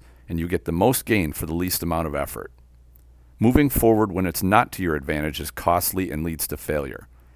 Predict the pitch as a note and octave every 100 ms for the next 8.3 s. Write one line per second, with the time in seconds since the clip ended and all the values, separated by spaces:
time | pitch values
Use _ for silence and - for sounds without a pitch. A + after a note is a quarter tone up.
0 | - - - E2+ F2 - - G#2 A2 A2+
1 | - F#2 F#2+ F2+ D#2+ D#2 D#2 - F2 E2+
2 | E2+ - E2+ E2+ F2 - F2 D#2+ D#2 E2+
3 | - - G2+ A2 A#2+ - - - D#2+ D#2+
4 | E2+ E2 - D#2 - C#2+ - - - _
5 | - - - - - - - - E2 F2
6 | - F2+ C2 G#1+ - - - - F2 E2+
7 | - A#2+ - - F#2 F#2+ F2+ - F2+ D#2+
8 | C#2 G#1+ -